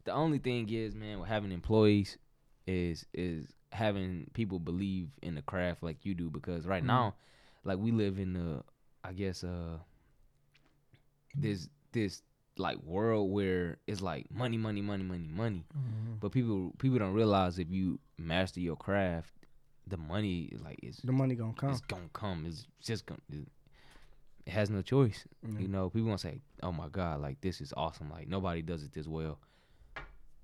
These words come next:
Speaker 1: I'll pay you for it and all, but
Speaker 2: Bro, I, I, that, no, I,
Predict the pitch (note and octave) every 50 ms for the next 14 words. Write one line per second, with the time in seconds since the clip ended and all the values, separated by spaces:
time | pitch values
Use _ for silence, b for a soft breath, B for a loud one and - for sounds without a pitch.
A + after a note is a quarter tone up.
0 | - - - E2+ E2+ - - A#2+ G#2+ G2 F#2 F2 - - F#2+ F2+ F2 F2 F2 F2
1 | F2+ F2+ F2 F2 - - - - - - E2 E2+ D#2+ - - - - - - -
2 | - - - - - B B B B B - - C3+ C#3+ D#3+ D#3+ D#3+ - - D#3+
3 | E3 E3+ F3 F3 - - F#3+ E3+ D#3+ F3 F3+ D#3+ E3 F3+ F#3 F3+ E3+ D#3+ D#3 D3+
4 | D3+ C#3+ D3 D#3+